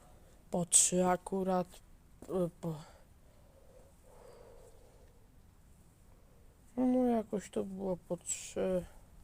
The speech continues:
Trzy samce i trzy samiczki równa się sześć. Może na, na następną, na następną wiosnę się spa-, sparzą razem ładnie i będę miał małe i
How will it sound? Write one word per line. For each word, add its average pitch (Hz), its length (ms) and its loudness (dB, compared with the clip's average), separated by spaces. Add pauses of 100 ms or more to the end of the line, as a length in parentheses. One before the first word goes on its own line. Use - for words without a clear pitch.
(580)
Trzy 196 280 0
samce 196 540 2
i 175 60 0
trzy - 240 0
samiczki 185 680 0
równa 180 380 -2
się 156 200 -10
sześć. 202 760 -2 (1080)
Może 185 300 2
na, 180 200 4
na 170 160 0
następną, 165 920 -2 (340)
na 165 220 0
następną 175 600 -2
wiosnę 170 340 -2
się 156 160 -6
spa-, 165 360 0 (480)
sparzą 180 720 0
razem 165 540 0
ładnie 156 480 -2
i 151 40 -2
będę 151 320 -6
miał 143 240 -8
małe 151 540 -4
i 147 60 -8